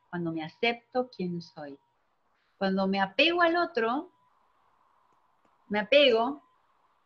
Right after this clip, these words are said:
¿cómo, dónde está la individualidad? ¿No? Es como que se mezcla mucho, y después uno no vive sin el otro, y esta cosa dramática, "no vivo sin vos, no vivo sin", o sea,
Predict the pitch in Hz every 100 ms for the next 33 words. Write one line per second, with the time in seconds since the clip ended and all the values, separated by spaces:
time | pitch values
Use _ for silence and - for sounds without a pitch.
0 | _ _ _ _ _ _ - 262 294 226
1 | 170 311 - 202 190 180 175 170 170 175
2 | 175 156 170 165 _ _ _ _ _ _
3 | _ _ _ _ _ _ _ _ _ _
4 | - 247 311 - - 254 226 226 233 -
5 | _ _ _ _ 202 202 240 247 359 -
6 | 320 247 233 381 - 202 180 214 220 320
7 | 359 330 285 285 302 294 285 269 254 285
8 | 285 269 285 294 - - 320 311 262 277
9 | 277 269 262 269 285 277 - 254 247 262
10 | 240 254 262 269 254 254 247 - - _
11 | _ _ - 208 175